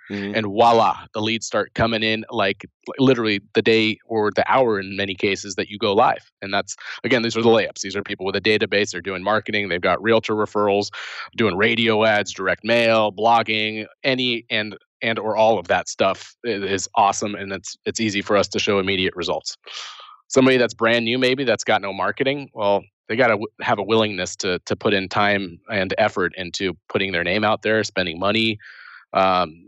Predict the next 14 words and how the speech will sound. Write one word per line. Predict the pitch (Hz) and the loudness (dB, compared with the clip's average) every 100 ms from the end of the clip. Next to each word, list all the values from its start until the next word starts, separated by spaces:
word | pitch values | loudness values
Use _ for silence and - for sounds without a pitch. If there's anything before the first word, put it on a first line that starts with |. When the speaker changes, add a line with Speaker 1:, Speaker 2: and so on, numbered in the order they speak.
| 110 - | _ -8
Speaker 2:
to, | 117 104 | -6 -4
to | - | -4
build | 101 101 | 0 2
their | 101 | 2
database. | 95 90 123 117 120 113 | 0 0 2 2 2 0
And, | 101 98 92 - | -8 -10 -12 -8
and, | 95 92 92 _ _ _ _ _ _ 113 | -6 -8 -12 _ _ _ _ _ _ -4
you | |
know, | 110 | 0
the | 113 | 2
ideal | 117 123 123 | 2 2 2
person, | 113 123 120 113 | 4 0 0 -2
though, | |
uh, | 107 | 0